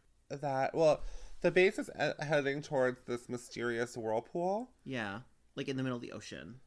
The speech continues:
Speaker 2: It's,
Speaker 1: Yeah.
Speaker 2: it's almost, like, more of a black hole than a whir-, than a whirlpool.
Speaker 1: Yeah, it's,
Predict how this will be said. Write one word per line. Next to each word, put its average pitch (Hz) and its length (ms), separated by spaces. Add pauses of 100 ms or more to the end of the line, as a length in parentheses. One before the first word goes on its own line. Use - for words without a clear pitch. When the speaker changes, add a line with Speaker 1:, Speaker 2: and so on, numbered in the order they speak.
(140)
Speaker 2:
It's, 156 160
Speaker 1:
Yeah. 135 160
Speaker 2:
it's 202 160
almost, 214 320
like, 190 120 (120)
more 147 160
of 135 80
a 127 40
black 123 320
hole 117 200
than 110 140
a 107 40
whir-, 110 300
than 117 160
a 110 40
whirlpool. 110 160
Speaker 1:
Yeah, 143 360
it's, 175 100